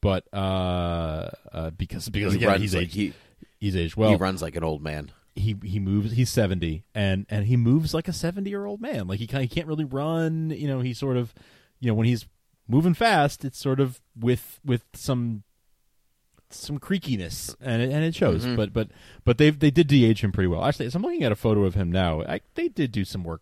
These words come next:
Speaker 1: to, to, to D H him 'cause you,
Speaker 2: Yeah.
Speaker 1: I mean, he, he looks good. Don't get me wrong, he looks great for his age, but, but they made him look like he looked in the nineties. Um,
Speaker 2: So if this is supposed to take place in nineteen ninety-five, how old was Nick Fury supposed to be?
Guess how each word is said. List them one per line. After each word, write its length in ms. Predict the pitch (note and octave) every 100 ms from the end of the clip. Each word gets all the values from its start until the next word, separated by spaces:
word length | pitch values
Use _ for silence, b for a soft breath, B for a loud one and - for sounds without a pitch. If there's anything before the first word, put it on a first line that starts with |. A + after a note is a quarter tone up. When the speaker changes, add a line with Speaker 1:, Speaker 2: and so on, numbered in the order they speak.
| -
Speaker 1:
to, 220 | F2+ D2+ -
to, 140 | D#2+ - -
to 80 | -
D 180 | B1+ A1+
H 140 | A1
him 120 | - -
'cause 240 | - - - -
you, 160 | C#2 -
Speaker 2:
Yeah. 240 | G2 G#2 -
Speaker 1:
I 20 | A2+
mean, 160 | A#2 - B B
he, 120 | A#3+
he 160 | F#3+ A3
looks 220 | D4+ -
good. 200 | A#3 - -
Don't 80 | D3
get 80 | E3+
me 60 |
wrong, 100 | C#3 -
he 80 |
looks 160 | C#3 C3+
great 220 | C3+ B2
for 100 | A2+
his 100 | F2+
age, 240 | F2+ - -
but, 160 | G#2+ F2+ _
but 160 | - G#2 - _
they 200 | - G#2+ - _
made 180 | A2 G2+
him 140 | F#2
look 100 | E2+
like 120 | E2+ E2
he 40 |
looked 140 | D#2+
in 80 | -
the 60 | C#2
nineties. 360 | - - - - b b b b b -
Um, 380 | G2 F#2+ F#2 F2
Speaker 2:
So 160 | D#3+
if 140 | D#3+ -
this 140 | F#3+
is 80 | A3+
supposed 200 | A#3 G#3+
to 80 | G3
take 120 | C#3+
place 180 | D3+ C3+
in 80 |
nineteen 320 | A#2 A#2 A#2+ A2+
ninety-five, 1120 | G2 F2+ - - F#2 D#2+ C#2+ G#1 B1+ - -
how 240 | - G#2+ G#2+
old 240 | G2 G2
was 160 | F2+ E2
Nick 160 | F2+
Fury 280 | - F2+ D#2+
supposed 320 | D#2 E2 D2 -
to 40 |
be? 420 | B1+ C2+ G1+ -